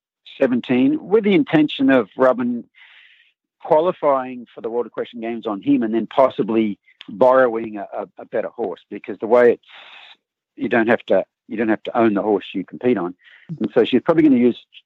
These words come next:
try to use him to qualify on and then try to borrow a better horse. And, and in the getting to know him in the qualifying stages, she really connected with him and just fell in love with him. And so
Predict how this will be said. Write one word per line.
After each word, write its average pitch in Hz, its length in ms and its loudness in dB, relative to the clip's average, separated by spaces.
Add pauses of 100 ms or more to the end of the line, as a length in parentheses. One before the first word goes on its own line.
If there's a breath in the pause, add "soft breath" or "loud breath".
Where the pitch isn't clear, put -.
(180)
try 156 140 2
to 131 60 2
use 120 200 -2
him 120 180 -2
to - 100 -16
qualify 131 640 0
on 107 220 -6
and 107 120 -14
then 110 100 -10
try 113 160 -4
to 104 80 -6
borrow 104 280 0
a 92 40 -4
better 98 180 -8
horse. 123 340 -4
And, 104 240 -10
and 117 200 -2
in 160 220 4
the 135 60 6
getting 127 280 2
to 113 100 -6
know 120 240 2
him 123 140 2
in 107 80 -6
the 98 60 -12
qualifying 101 720 -2 (580 loud breath)
stages, 123 480 0 (340)
she 131 200 -6 (280)
really 127 360 0
connected 120 420 -2
with 113 140 2
him 107 100 -2
and 104 100 -4
just 107 300 -6 (100)
fell 120 120 2
in 104 100 -2
love 123 180 2
with 131 100 -6
him. 98 120 -10
And 98 140 -12 (120)
so 101 380 -6